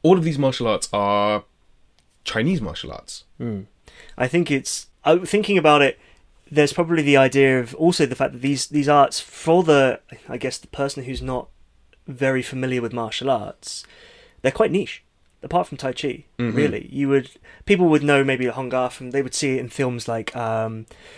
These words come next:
Speaker 2: Kung Fu Hustle has, has that, it has it, and so does Crouching Tiger, Hidden Dragon.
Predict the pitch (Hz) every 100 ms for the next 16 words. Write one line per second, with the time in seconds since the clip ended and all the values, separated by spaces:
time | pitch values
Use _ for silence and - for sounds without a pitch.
0 | - - 135 131 143 147 123 110 117 104
1 | - 127 120 127 117 117 127 123 117 120
2 | 117 117 127 120 113 - 135 123 123 120
3 | 120 120 120 139 117 110